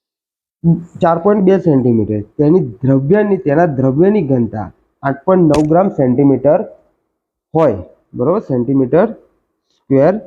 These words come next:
હોય, સોરી, સેન્ટીમીટર ઘન હશે. અ, અ, એની ઘનતા કેટલી છે? આઠ પોઇન્ટ નવ ગ્રામ સેન્ટીમીટર ઘન હોય. તો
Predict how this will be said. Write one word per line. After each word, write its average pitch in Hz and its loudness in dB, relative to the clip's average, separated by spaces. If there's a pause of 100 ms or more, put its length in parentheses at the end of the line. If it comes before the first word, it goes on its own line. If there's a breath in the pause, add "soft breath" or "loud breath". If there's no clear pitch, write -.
(500)
હોય, 147 2
સોરી, - -10
સેન્ટીમીટર 147 0
ઘન 127 0
હશે. 107 -4 (1160)
અ, 127 2 (500)
અ, 127 -2
એની 151 4
ઘનતા 139 0
કેટલી 185 0
છે? 170 2
આઠ - -4
પોઇન્ટ 151 2
નવ 143 2
ગ્રામ 170 0
સેન્ટીમીટર 139 0 (420)
ઘન 151 0
હોય. 123 0 (540)
તો 165 2